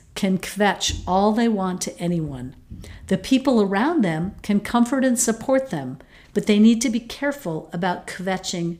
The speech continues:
to them. The best people to kvetch to are the people who are farther away from the person in crisis and are not experiencing pain or trauma themselves." So,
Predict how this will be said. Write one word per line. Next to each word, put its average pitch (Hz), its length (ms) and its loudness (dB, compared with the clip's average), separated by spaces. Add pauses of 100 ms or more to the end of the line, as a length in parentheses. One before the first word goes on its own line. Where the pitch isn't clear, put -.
to 226 240 2
them. 127 340 -8 (640)
The - 80 0
best 208 400 0
people 294 300 0
to 294 80 0
kvetch 262 500 -4
to 165 280 -2
are 180 100 -2
the 175 100 -4
people 208 380 0
who 185 160 0
are 165 120 -4
farther 254 640 -2
away 233 400 -2
from 170 260 -6
the 170 60 -4
person 190 420 -4
in 180 100 -4
crisis 175 640 -4 (300)
and 170 100 -2
are 170 100 0
not 170 260 0
experiencing 180 680 -4
pain 160 280 -6
or 156 60 -6
trauma 147 360 -8
themselves." 143 840 -8 (580)
So, 151 520 0